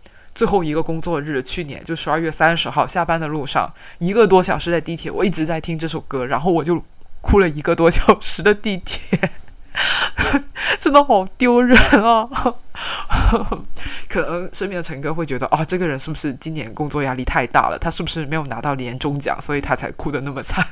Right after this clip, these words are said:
<laughs> 唉，嗓子有点痒，阳康了以后，嗯，就是要保护好喉咙，我先喝口水。第七个发疯症状，就是开展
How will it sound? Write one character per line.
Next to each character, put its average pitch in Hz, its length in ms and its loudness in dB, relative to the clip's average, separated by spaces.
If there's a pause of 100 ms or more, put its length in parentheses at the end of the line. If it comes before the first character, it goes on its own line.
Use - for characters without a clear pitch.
(260)
<laughs> 196 80 -2 (3500)
唉， - 440 -2 (440)
嗓 160 180 -2
子 156 100 0
有 165 140 6
点 185 160 2
痒， 147 180 2 (320)
阳 156 220 0
康 190 240 0
了 185 100 -2
以 139 120 -4
后， 151 420 0
嗯， 131 340 -8
就 160 140 -2
是 147 320 -2 (160)
要 170 120 0
保 135 140 0
护 147 140 -2
好 147 180 -2
喉 - 180 -2
咙， 135 120 0
我 135 80 0
先 170 160 -2
喝 196 160 -2
口 165 180 0
水。 - 240 0 (400)
第 240 140 -4
七 220 240 -2
个 202 160 -2
发 208 260 2
疯 214 240 -6
症 190 220 -4
状， 165 260 -6 (360)
就 190 120 -6
是 196 120 -6
开 202 320 -2
展 139 280 -2